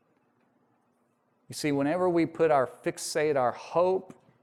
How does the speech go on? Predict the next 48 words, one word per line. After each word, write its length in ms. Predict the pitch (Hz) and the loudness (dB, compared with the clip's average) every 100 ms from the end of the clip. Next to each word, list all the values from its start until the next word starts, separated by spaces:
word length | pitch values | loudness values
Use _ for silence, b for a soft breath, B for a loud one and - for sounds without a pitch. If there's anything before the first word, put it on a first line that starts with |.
| - | -8
on 60 | |
what's 140 | 127 - | -8 -6
gonna 160 | 107 | -8
satisfy 920 | - - 117 175 180 - - 170 165 | -8 -8 -4 -2 -2 -4 -2 0 0
us, 220 | 170 165 - | -2 -4 -6
gonna 160 | 120 | -8
make 180 | 120 - | -6 -8
us 100 | - | -14
happy, 840 | - 151 165 170 165 170 165 156 b b b b b b b _ _ _ _ | -8 -4 -2 -2 -2 0 0 -2 b b b b b b b _ _ _ _
maybe 220 | 135 135 117 | -4 -2 0
numb 340 | 127 156 160 | 2 2 2
the 80 | 127 | -2
pain 420 | - 151 175 175 | 0 0 0 2
that's 200 | 160 - | 0 0
inside 440 | 143 - 156 160 | -4 2 4 4
of 100 | 165 | 4
us, 300 | 165 165 160 | 2 2 0
we're 80 | 120 | -10
feeling 400 | - 151 160 139 | -6 -4 -2 0
bad, 580 | 135 147 160 160 160 143 | 4 4 6 6 4 2
and 180 | 113 110 | -4 -8
so 160 | - | -6
we 140 | 127 135 | -4 -2
wanna 160 | 131 | -4
go 140 | 123 143 | 0 4
out 240 | 147 147 | 4 2
and 100 | 120 | 0
buy 260 | 123 139 147 | 2 4 2
this, 540 | 151 151 151 - - | 2 2 2 -2 -6
or 180 | 110 107 | -4 -4
just, 340 | 107 120 - | -4 -6 -6
well, 240 | 110 110 117 | -10 -8 -4
we 120 | 135 | -2
need 140 | 143 | -2
to 60 | 120 | -4
keep 240 | - 156 | -6 0
up 200 | 151 160 | 2 2
with 100 | 160 | 2
everybody. 300 | 151 151 151 | 2 2 0
We, 200 | 147 202 220 | 0 -2 -2
we 160 | 180 | -4
buy 260 | 156 165 165 | 0 0 2
all 140 | 160 | 0
kinds 340 | 160 147 139 113 | -2 -6 -6 -6
of 80 | |
stuff 360 | - - 107 104 | -10 -6 -6 -4
just 280 | 135 131 - | -8 -10 -6
to, 200 | 110 | -6